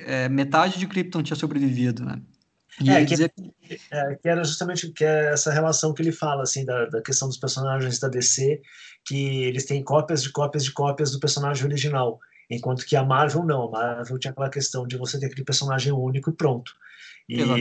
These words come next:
Speaker 2: e aí ele realmente, ele, é, eu lembro dessa reformulação que ele, olha, não quer essas cópias, né? Ele quer o Super-Homem mesmo
Speaker 1: Isso.
Speaker 2: ali.
Speaker 1: E isso é um aspecto particularmente... é, é, é,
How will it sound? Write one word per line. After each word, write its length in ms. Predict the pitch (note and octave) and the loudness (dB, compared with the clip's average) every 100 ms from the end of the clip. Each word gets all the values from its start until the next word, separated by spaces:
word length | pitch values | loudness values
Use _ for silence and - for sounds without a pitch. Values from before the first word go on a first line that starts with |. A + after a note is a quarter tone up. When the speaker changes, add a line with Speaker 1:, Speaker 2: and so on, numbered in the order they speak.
| A#2 A#2 A2+ - _ _ _ C3 | 2 2 -2 -8 _ _ _ 0
Speaker 2:
e 140 | B2+ | 4
aí 200 | B2+ C3 | 4 6
ele 160 | C#3+ C#3+ | 6 6
realmente, 380 | C#3+ C#3+ C#3 | 6 4 2
ele, 260 | C#3+ C#3+ B2+ - - G#2+ - | 2 2 2 0 -6 -16 -10
é, 260 | A#2 A#2 A#2 | -6 -4 -4
eu 60 | |
lembro 240 | B2 B2 B2+ | -4 -6 -4
dessa 220 | A#2+ B2+ | 0 2
reformulação 840 | B2+ C#3 A#2+ C3+ C3 - C#3 C3 | 2 2 2 0 2 2 2 -2
que 100 | - | -4
ele, 240 | C#3+ D3 D3 | -4 0 0
olha, 280 | B2+ A2+ A2 _ _ _ | 0 -4 -6 _ _ _
não 240 | B2 D3 | -2 0
quer 180 | D3+ E3 | 4 4
essas 220 | D#3 D3 | 4 2
cópias, 400 | - C3+ A#2+ B2 | 0 -2 -2 -8
né? 80 | C3 | -8
Ele 100 | B2 | -8
quer 160 | B2+ C#3+ | -6 -2
o 140 | D#3+ | -2
Super-Homem 680 | E3 D#3+ D3 B2+ G#2+ G#2+ - - | -2 -2 -2 -2 -6 -10 -18 -16
mesmo 360 | A2+ G#2+ - - - | -12 -12 -14 -18 -4
Speaker 1:
Isso. 140 | D3+ | -4
Speaker 2:
ali. 240 | A2 G#2 - _ _ _ _ - - | -4 -10 -16 _ _ _ _ -20 -6
Speaker 1:
E 180 | E3+ D#3+ | 2 4
isso 200 | F3 G3+ | 4 2
é 20 | |
um 100 | F#3+ | 2
aspecto 560 | F#3+ - F3 E3+ F3+ D#3 - - | 0 4 4 4 2 0 -2 2
particularmente... 760 | D#3+ E3 - F3+ E3+ E3+ E3+ | 4 4 -4 -4 -2 -4 -6
é, 460 | B2+ B2 A#2 F#2+ - - | -6 -6 -6 -8 -10 -6
é, 160 | A#2 A#2 - | -6 -8 -12
é, 220 | B2 A2+ | -10 -8